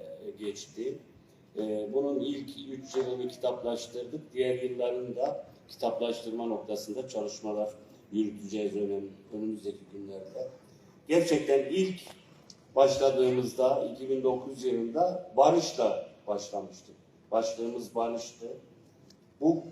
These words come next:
bu yılki, e, konu başlığımızda demokrasi. Her iki başlığında ne kadar günümüz açısından önemli olduğunu, ne kadar çok ihtiyacımız olduğunu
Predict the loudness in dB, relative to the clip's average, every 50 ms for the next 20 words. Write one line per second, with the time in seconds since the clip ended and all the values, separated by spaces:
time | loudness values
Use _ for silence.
0 | 0 4 4 4 6 6 4 4 4 4 0 -6 -10 -14 -18 -20 -20 -12 -8 -4
1 | -4 -4 -4 -6 -8 -8 -6 -6 -6 -6 -6 -6 -4 -4 -2 -2 -2 -2 -4 -4
2 | -6 -6 -6 -6 -6 -4 -4 -4 -2 0 -2 -2 0 -2 -4 -4 -8 -10 -10 -10
3 | -10 -12 -12 -12 -12 -12 -14 -18 -20 _ -20 -20 -20 -20 _ -20 -20 -20 _ _
4 | 2 4 4 4 4 2 0 -4 0 0 2 4 6 6 6 6 4 2 -2 -2
5 | 0 0 0 0 2 0 0 2 2 2 2 4 4 2 4 4 4 4 2 0
6 | -4 -6 -6 -4 -4 -4 -4 -2 0 0 0 0 -2 -6 -10 -10 -10 -8 -8 -6
7 | -6 -6 -6 -4 -4 -4 -4 -4 -4 -2 -2 -2 -2 -4 -6 -6 -6 -6 -6 -6
8 | -8 -12 -14 -16 -20 -20 _ _ -20 -20 _ _ _ _ _ -20 -16 _ 0 0
9 | 4 4 4 6 6 4 2 2 2 0 0 0 0 -4 -8 -8 -8 -2 0 2
10 | 2 2 2 0 -2 -4 -4 -2 0 2 2 2 2 2 0 0 0 0 0 -2
11 | -4 -6 -8 -10